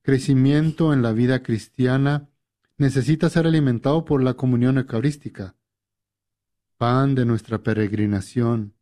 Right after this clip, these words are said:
hasta el momento de la muerte, cuando nos sea dada como viático". Y eso viene en el Catecismo también de la Iglesia Católica,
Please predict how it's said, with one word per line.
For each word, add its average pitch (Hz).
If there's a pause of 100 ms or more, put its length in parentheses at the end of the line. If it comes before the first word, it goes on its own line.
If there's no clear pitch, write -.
(600)
hasta 123
el 113
momento 120
de 117
la 107
muerte, 123 (640)
cuando 113 (600)
nos 110
sea 117
dada 117
como 101
viático". 101 (1120)
Y 123
eso 120
viene 131
en 123
el 117
Catecismo 117
también 113
de 110
la 104
Iglesia 104
Católica, 127